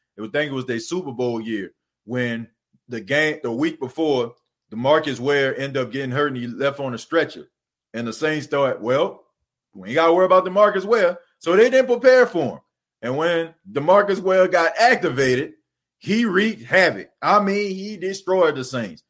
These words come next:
So I think Sean Payton, who is an elephant,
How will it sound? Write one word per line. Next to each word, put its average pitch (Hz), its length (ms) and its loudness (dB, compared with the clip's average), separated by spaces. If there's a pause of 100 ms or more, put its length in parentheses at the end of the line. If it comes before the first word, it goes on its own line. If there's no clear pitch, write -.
(240)
So 175 440 2 (240)
I 175 140 0
think 196 340 -2
Sean 180 360 0
Payton, 175 480 -4 (100)
who 160 180 2
is 156 120 0
an 156 120 0
elephant, 135 480 -4